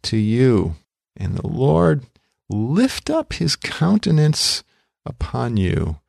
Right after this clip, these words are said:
causing his smile, his shine, his joy to be upon your face. And may he give you peace, shalom,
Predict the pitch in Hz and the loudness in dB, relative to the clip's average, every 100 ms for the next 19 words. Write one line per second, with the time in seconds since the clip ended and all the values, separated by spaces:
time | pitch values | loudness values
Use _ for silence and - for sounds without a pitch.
0 | _ _ _ _ - - - 117 110 101 | _ _ _ _ -10 -8 -4 -2 -2 -4
1 | - _ _ _ - - - - 127 117 | -8 _ _ _ -6 -4 -2 -2 0 0
2 | 113 101 90 85 - _ _ _ _ 139 | 2 2 0 -2 -8 _ _ _ _ -2
3 | 139 - - - - 113 110 101 92 85 | -2 -2 -6 -6 -2 2 4 4 2 0
4 | 78 _ _ _ _ _ _ - 131 117 | -2 _ _ _ _ _ _ -8 -6 -6
5 | 104 107 123 123 107 87 85 80 - 107 | -4 2 4 4 4 4 2 -2 -4 0
6 | 104 - 120 113 113 139 240 - 98 76 | 0 0 0 0 2 2 0 0 0 0
7 | 73 - - - _ _ _ - - - | -2 -2 -4 -8 _ _ _ -4 -2 -2
8 | - - - 107 104 107 92 - - 139 | -4 -8 -4 -2 0 -2 -6 -8 -2 0
9 | 151 156 139 - - 120 120 123 - - | 2 0 -4 -8 -6 -4 -6 -8 -8 -8
10 | - 117 95 - - - - _ _ _ | 0 2 2 2 0 -2 -6 _ _ _
11 | _ - - 104 98 107 110 95 87 80 | _ -10 -4 -2 2 4 4 4 2 0